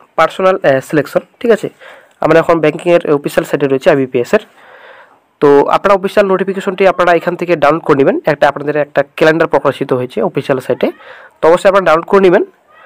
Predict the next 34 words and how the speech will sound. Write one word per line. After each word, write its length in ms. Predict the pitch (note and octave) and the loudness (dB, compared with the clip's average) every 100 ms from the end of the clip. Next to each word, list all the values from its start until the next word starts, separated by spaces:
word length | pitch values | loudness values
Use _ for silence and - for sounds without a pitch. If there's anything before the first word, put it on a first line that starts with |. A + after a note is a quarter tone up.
| - _ - | -20 _ 0
তো 60 | D3+ | 2
আমরা 160 | E3+ | 2
চলে 180 | F#3 G3 | 0 0
যাচ্ছি 160 | G3 F#3+ | 0 -4
বিস্তারিত 380 | F3 G3+ F#3+ | -2 0 2
এখন 140 | F#3+ F3 | 2 0
official, 440 | E3+ - F#3 F#3 | -4 0 0 2
uh, 240 | C#3+ C#3+ C#3 _ | 4 4 2 _
ক্যালেন্ডারে। 420 | E3+ D3+ B2+ G3+ - _ _ _ _ _ _ | 0 0 0 -4 -10 _ _ _ _ _ _
তো 100 | C#3+ | -2
channel 300 | C#3+ F#3 A3 | 2 2 4
যদি 140 | A3+ G#3+ | 2 0
নতুন 260 | F#3+ A#3+ | -2 0
দর্শক 260 | G#3+ G3+ G3+ | 0 0 -2
হয়ে 100 | G3+ | 0
থাকেন 220 | G3+ F#3+ | 0 0
বন্ধুরা, 300 | F3 F3 C4 - | -2 -2 -4 0
অবশ্যই 320 | E3 - F#3 | 0 0 0
চ্যানেলটিকে 360 | F3+ F3 F3+ | 0 0 0
subscribe 380 | F3 D#3 - F3+ | -2 -2 -4 -2
করে 100 | F#3+ | -2
দিবেন, 180 | G3 D4 - _ _ - | 0 0 -2 _ _ -2
সঙ্গে 200 | D#3 E3 | 0 2
all 140 | E3 | 2
notification 300 | E3 D3 - | 0 -4 -6
on 60 | F#3 | -2
করে 100 | C3+ | -2
রাখবেন, 260 | B2+ A3+ F#4+ _ _ _ _ | -2 -4 -4 _ _ _ _
প্রতিনিয়ত 400 | F3+ G#3+ G3+ F#3 | 2 2 2 0
যে 80 | F#3+ | 0
কোনো 140 | G3+ | 0
সরকারি 380 | - F#3 G3 F#3+ | 0 0 2 2
এবং 140 | F#3 | 0
বেসরকারি 500 | D3 - C#3 D3 B3 | -2 -6 -4 -2 -2